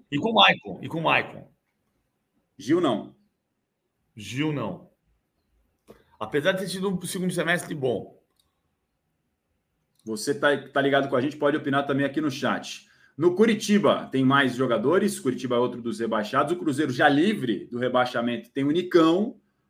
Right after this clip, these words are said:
Speaker 2: O Nicão, jogador que teve passagem ruim pelo São Paulo, né? Agora, no Cruzeiro.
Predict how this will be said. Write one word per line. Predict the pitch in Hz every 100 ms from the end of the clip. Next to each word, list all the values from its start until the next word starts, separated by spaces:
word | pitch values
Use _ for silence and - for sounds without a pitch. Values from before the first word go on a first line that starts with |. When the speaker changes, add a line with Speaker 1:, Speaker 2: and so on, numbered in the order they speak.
| -
Speaker 2:
O |
Nicão, | 127 127 131 135 135 110 - _ _
jogador | 123 120 127 120 - _ _ _ _
que | - 110
teve | 104 123 107
passagem | 120 120 117 110
ruim | 117 208
pelo | 175 120
São | 120 110
Paulo, | 101 117 165 123
né? | 113 - -
Agora, | 110 120 123 120 -
no | 135 139
Cruzeiro. | 135 107 127 175 -